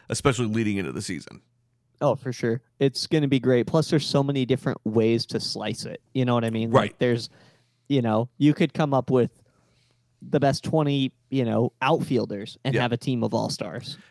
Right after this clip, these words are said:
Speaker 1: Having done this before, I would recommend starting now. <laughs> 'Cause, 'cause there's gonna be a lot of tinkering.
Speaker 2: Okay,
Speaker 1: So
Speaker 2: that's fair.
Speaker 1: I, I, what I,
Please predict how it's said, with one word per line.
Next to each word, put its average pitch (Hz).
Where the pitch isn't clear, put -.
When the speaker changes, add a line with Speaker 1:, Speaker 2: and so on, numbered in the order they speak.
Speaker 1:
Having 151
done 147
this 151
before, 120
I 117
would 113
recommend 117
starting 101
now. 90
<laughs> -
'Cause, 107
'cause 135
there's 131
gonna 147
be 135
a 131
lot 120
of 110
tinkering. -
Speaker 2:
Okay, 285
Speaker 1:
So 214
Speaker 2:
that's 208
fair. 233
Speaker 1:
I, 143
I, 143
what 143
I, 143